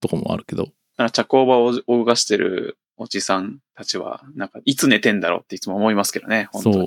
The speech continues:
Speaker 1: 本当、本当。みんなだんだん後半になるにつれ、よれてきますね、みんな。<laughs> よれよれの感じになってくるんですね。
Speaker 2: うーん。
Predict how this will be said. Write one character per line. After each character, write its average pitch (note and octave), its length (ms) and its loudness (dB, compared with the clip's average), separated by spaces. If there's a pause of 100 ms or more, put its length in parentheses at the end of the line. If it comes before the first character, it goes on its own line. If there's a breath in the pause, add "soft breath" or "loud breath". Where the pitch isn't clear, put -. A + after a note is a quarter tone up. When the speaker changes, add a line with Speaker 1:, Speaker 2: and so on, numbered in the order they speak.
Speaker 1:
本 A2+ 200 2
当、 A2 100 -4
本 G#2 140 0
当。 G2 300 -2 (280)
み A2+ 60 4
ん A2 40 4
な A2 100 2
だ G#2 120 2
ん G#2+ 60 4
だ G2+ 100 2
ん G2 280 -2
後 G2+ 180 2
半 F#2 160 0
に F#2+ 260 2 (360)
な G#2 120 4
る E2+ 80 -2
に E2 60 -6
つ - 100 -10
れ、 F2+ 80 0
よ G2+ 140 6
れ E2+ 80 0
て - 100 -12
き - 80 -6
ま - 120 -12
す - 120 -14
ね、 F2 60 -6
み E2 100 -6
ん E2+ 80 -12
な。 G2 160 -18 (680)
<laughs> F#3 880 0
よ G#2 120 4
れ G#2+ 120 6
よ G2+ 120 2
れ F#2 140 2
の F#2 140 -2
感 F2+ 240 -4
じ F2+ 100 -6
に E2+ 40 -6
な E2+ 80 -8
っ - 40 -12
て - 100 -18
く - 40 -20
る - 60 -10
ん - 20 -14
で - 60 -18
す - 80 -20
ね。 A#2 80 -14
Speaker 2:
う G#2 40 -4
ー G2 760 2
ん。 A2 120 -16